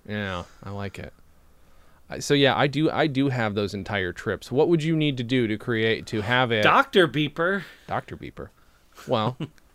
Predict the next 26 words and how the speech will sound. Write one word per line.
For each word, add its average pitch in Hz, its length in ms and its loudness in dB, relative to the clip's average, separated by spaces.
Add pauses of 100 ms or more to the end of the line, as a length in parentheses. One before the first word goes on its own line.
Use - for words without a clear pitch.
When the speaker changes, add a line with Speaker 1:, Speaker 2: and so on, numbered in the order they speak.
(160)
Speaker 1:
mean, 104 60 -6
Speaker 2:
Doctor 151 260 0
Beeper 143 280 -6
too. 120 220 -8 (280)
Speaker 1:
Doctor 104 260 -4
Beeper, 104 360 -2 (280)
beep, 95 160 -6 (220)
Speaker 2:
Yeah. 117 120 -14 (420)
Speaker 1:
the 104 100 -8
Doctor's - 420 -8
Beeper. - 300 -8 (560)
Speaker 2:
You, 127 160 -10 (840)
you, 123 160 -16
you 147 120 -6
just 143 240 -4
send, 143 280 -4
just 139 240 -12
send 127 200 -8
me 135 140 -4
the, 135 300 -6
the, 135 160 -6
the 131 180 -10
thing. 120 360 -12 (180)
Speaker 1:
All 92 120 -8
right. 90 260 -4 (220)
Speaker 2:
I'll, 123 220 -6